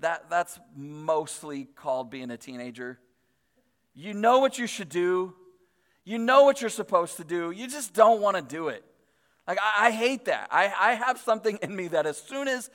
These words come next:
somebody, as soon as I feel like somebody's trying to force me to do something, as soon as I feel like somebody's trying to co-, control me, I'm like, "Forget it. I ain't doing that.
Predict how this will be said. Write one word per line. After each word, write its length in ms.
somebody, 480
as 100
soon 120
as 80
I 80
feel 180
like 140
somebody's 260
trying 140
to 80
force 320
me 80
to 100
do 140
something, 400
as 280
soon 100
as 60
I 60
feel 160
like 120
somebody's 240
trying 140
to 60
co-, 320
control 400
me, 160
I'm 160
like, 200
"Forget 340
it. 120
I 100
ain't 180
doing 280
that. 240